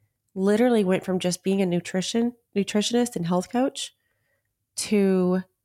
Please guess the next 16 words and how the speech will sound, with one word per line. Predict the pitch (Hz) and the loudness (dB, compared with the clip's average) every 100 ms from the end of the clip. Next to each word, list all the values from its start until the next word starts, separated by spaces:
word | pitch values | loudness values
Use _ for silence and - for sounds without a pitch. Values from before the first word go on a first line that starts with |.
| _ _ _ _ _ | _ _ _ _ _
finally | - - - 175 202 220 226 | -16 -12 -4 0 2 2 2
listening | 185 180 - 175 175 170 - | 2 0 -2 -2 -2 -4 -4
to | 175 151 | -4 -4
that | 147 - - - | -4 -6 -8 -6
burning | 165 180 185 185 185 _ - - _ _ _ _ | -2 0 0 0 -4 _ -20 -20 _ _ _ _
gut | 196 170 - | 0 0 -2
feeling | - 185 170 160 151 151 160 _ _ _ _ _ _ _ | -4 -2 0 0 0 -6 -12 _ _ _ _ _ _ _
of, | 160 151 151 147 - - _ _ _ _ _ | 0 2 0 -2 -14 -20 _ _ _ _ _
like, | 160 156 147 - _ | -4 -2 -2 -8 _
"This | 175 180 - | -2 0 0
is | 180 185 | -2 -2
what | 170 | -4
you | 165 | -4
should | - 156 | -6 -6
be | 147 | -6
doing." | 143 156 - - | -2 -2 -2 -6